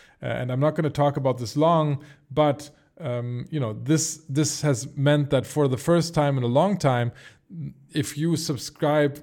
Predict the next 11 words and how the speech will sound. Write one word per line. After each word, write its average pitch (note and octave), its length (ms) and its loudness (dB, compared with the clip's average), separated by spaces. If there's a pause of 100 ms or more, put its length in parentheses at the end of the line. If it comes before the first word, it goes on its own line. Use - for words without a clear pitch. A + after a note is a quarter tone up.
(140)
for C3 560 0
twelve C#3 320 0
months C#3+ 380 0
using B2 460 -4
Plex C#3+ 360 -2
in B2+ 100 -2
the B2 120 -4
N B2 100 -2
E C3+ 80 0
S C#3+ 120 0
store, A#2+ 380 0